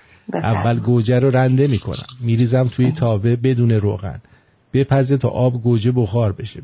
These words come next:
Speaker 2: بعد روغن می‌زنیم به م-، یه مدت هم گوجه سرخ بشه. بعد
Speaker 1: مهم.
Speaker 2: تخم مرغ رو جداگانه می‌ریزیم توی کاسه به هم می‌زنیم و بعد به گوجه اضافه می‌کنیم. به جای روغن از کرم استفاده بشه دیگه چه شود؟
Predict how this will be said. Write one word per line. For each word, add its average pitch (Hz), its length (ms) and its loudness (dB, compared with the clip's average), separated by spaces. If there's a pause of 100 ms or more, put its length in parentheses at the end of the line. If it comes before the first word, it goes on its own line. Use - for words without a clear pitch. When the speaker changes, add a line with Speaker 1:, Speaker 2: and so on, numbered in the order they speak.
Speaker 2:
بعد 120 240 -2
روغن 123 380 2
می‌زنیم 131 480 2
به 117 100 0
م-، 113 200 0
یه 117 160 2
مدت 120 420 0
هم 127 120 2
گوجه 110 300 0
سرخ 123 340 0
بشه. - 260 -12 (720)
بعد 131 160 0
Speaker 1:
مهم. - 100 -10
Speaker 2:
تخم 139 340 -2
مرغ 135 320 2
رو 139 60 2
جداگانه 113 640 0
می‌ریزیم 131 340 2
توی 123 220 0
کاسه 120 360 0
به 120 120 2
هم 120 200 2
می‌زنیم 120 580 0 (540)
و 113 100 2
بعد 127 360 0
به 123 100 2
گوجه 110 360 0
اضافه 110 400 0
می‌کنیم. 85 460 -4
به 117 100 0
جای 127 280 0
روغن 135 540 0
از 107 200 -2
کرم 120 420 0
استفاده 107 500 -2
بشه 101 240 -2
دیگه 107 240 -2
چه 95 140 -2
شود؟ 85 340 -8